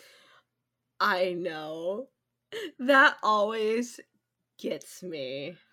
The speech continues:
Every time I see the movies, 'cause obviously I watch those more than read the story, they come to that point, and he's like, <laughs> "Well, they can just die, reduce the population." It's like,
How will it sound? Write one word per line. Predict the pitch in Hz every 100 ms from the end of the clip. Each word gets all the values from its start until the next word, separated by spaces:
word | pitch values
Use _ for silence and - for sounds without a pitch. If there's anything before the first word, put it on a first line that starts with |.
| _ _ _ _ _ _ -
Every | 175 196 226 247
time | 262 247 214
I | 190 208
see | 214 - 196 180 175 156 - -
the | 190 185
movies, | 170 135 147 -
'cause | - 170
obviously | 143 170 147
I | 95
watch | - -
those | 135 -
more | 104 131
than | 143 147 _ -
read | 143 -
the | 131 82 - _ _
story, | - 147 123 165 - - _ _ _ _ _ 185
they | 185 190 202 214
come | 220 214
to | 240
that | 180 147
point, | 175 165 -
and | 196 196
he's | 220 226 208
like, | 175 - -
<laughs> | 294 - -
"Well, | 226 269
they | 269 262
can | 349 339
just | 220 - _
die, | 190 190 202 180 170 - - -
reduce | 240 202 214 247 -
the | 247
population." | 202 202 185 170 196 226 180 175 135
It's | 180 214 208
like, | 175 143